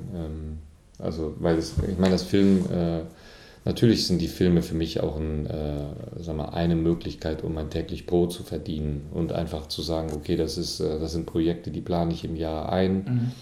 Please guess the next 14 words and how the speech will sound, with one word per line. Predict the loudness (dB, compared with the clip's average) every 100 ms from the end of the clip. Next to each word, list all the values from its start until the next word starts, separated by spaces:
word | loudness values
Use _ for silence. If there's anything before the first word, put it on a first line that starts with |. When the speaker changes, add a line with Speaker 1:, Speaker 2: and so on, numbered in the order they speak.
| -18 -8
Speaker 2:
und | -2
an | 0
denen | 2 2
habe | 0 -4
ich | -4
echt | -6 -4
Spaß | 0 2 0 0
mitzuwirken | 0 0 0 2 2 0
und | -2
habe | -2 0
halt | -2 0
dann | 0
Zeit | 0 0 0 -2
für, | 0 2 2 -2